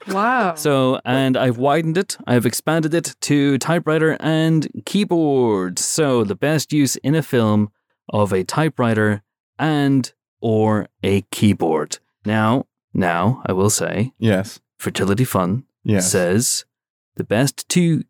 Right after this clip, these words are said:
Speaker 2: typewriter uses are both in Atonement. The C U N T
Speaker 3: That is
Speaker 2: typing
Speaker 3: good.
Speaker 1: Mm,
Speaker 2: completely
Speaker 1: that's
Speaker 2: shocked
Speaker 1: right,
Speaker 2: me.
Speaker 1: yeah.
Speaker 2: And I love the typewriter sound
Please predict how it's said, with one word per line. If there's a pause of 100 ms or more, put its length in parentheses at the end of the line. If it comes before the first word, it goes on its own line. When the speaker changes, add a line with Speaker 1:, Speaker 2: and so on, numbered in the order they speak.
(160)
Speaker 2:
typewriter
uses
are
both
in
Atonement. (160)
The
C
U
N
T
Speaker 3:
That
is (220)
Speaker 2:
typing
Speaker 3:
good.
Speaker 1:
Mm,
Speaker 2:
completely
Speaker 1:
that's
Speaker 2:
shocked
Speaker 1:
right,
Speaker 2:
me. (160)
Speaker 1:
yeah. (320)
Speaker 2:
And
I
love
the
typewriter
sound